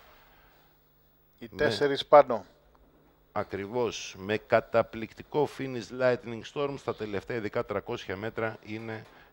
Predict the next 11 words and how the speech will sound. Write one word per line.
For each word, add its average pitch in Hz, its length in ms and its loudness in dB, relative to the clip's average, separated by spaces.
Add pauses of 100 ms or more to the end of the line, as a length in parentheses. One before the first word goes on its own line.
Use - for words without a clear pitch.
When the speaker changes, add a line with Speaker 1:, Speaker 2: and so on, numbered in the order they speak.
Speaker 2:
υπτάμενος. 87 960 -8 (760)
Περιμένουμε 127 840 2
να 131 140 0
ξαναδούμε 110 680 -2
τη 117 180 -8
δεύτερη 123 480 -2
θέση. 113 560 -2
Είναι 113 240 -6
τα 101 180 0
δύο 113 240 -2
μόσταυλα, 113 600 -2